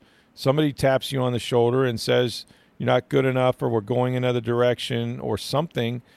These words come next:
um, unless you retire. You know, there are some guys that do, you know, <clears throat> um, retire. I, I've always thought that the better the player, the less likely he was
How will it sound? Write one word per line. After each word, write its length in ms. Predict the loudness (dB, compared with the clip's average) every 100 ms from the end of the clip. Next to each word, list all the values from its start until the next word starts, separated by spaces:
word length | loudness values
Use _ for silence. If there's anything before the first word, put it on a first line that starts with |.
| _ _ -6
um, 460 | -2 -2 -2 -4 -4
unless 320 | 0 0 0
you 80 | -4
retire. 640 | -4 -4 -2 -2 -2 -8
You 140 | -6 -2
know, 140 | 0
there 100 | 0
are 60 | 0
some 240 | -2 0
guys 320 | 2 2 2
that 120 | -4
do, 360 | -2 0 0 -4 -10 _ _ _ _
you 120 | -4
know, 320 | 2 2 2 -4 -20
<clears throat> 180 | _ -8
um, 640 | -4 -4 -2 0 0 -2 -4
retire. 500 | -2 2 4 4 2
I, 200 | 0 0
I've 180 | 0 4
always 300 | 4 4 2
thought 300 | 2 2 0
that 120 | -6
the 80 | -2
better 300 | 2 4 2
the 100 | -2
player, 440 | 0 0 2 2
the 100 | 0
less 300 | 0 0 0
likely 400 | -2 -2 -2 -6
he 160 | -6 -2
was 600 | 2 4 6 2 -2